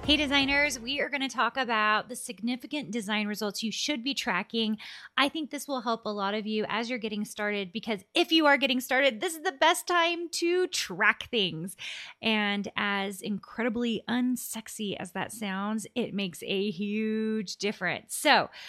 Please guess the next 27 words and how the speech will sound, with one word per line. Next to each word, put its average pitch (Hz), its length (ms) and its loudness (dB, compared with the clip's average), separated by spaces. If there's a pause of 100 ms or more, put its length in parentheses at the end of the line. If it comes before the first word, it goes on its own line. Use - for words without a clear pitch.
(260)
um, 240 240 6
I'm 320 100 2
gonna 381 140 -2
talk 233 240 -2
to - 100 -6
you 233 60 -2
about 202 260 0
one 208 200 -2
specific 202 800 -4
tracking 277 500 0
method 180 560 -4
that 185 260 2
my 208 200 -4
hope 311 280 -4
is 185 540 -2 (120)
really 202 340 0
helps 175 360 -6
you. 320 260 -6 (460)
So 214 420 4
this 262 200 -4
is 285 120 -4
what 254 160 2
I 226 80 0
want 202 280 -4
you 208 60 -4
to 190 100 -4
do. 175 400 -6